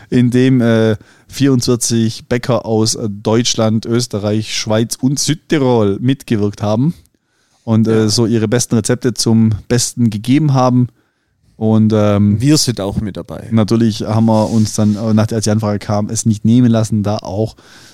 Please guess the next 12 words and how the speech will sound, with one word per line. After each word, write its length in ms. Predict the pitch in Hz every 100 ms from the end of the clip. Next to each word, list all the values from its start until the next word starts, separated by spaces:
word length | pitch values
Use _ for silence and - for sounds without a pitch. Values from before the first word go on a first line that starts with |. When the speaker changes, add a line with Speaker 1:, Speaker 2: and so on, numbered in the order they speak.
| _ -
Speaker 1:
äh, 200 | 110 110
ein, 260 | 110 110 117
uns 220 | 113 -
ein 280 | 113 117 120
Rezept, 540 | 110 - 131 - -
äh, 160 | 110 117
ein 280 | 113 120
Evergreen 580 | 120 127 123 117 120 117
beizusteuern, 680 | 117 139 135 123 123 120 120
das 180 | 110 -
Wild 240 | 110 131 127
Bread. 380 | 127 131 -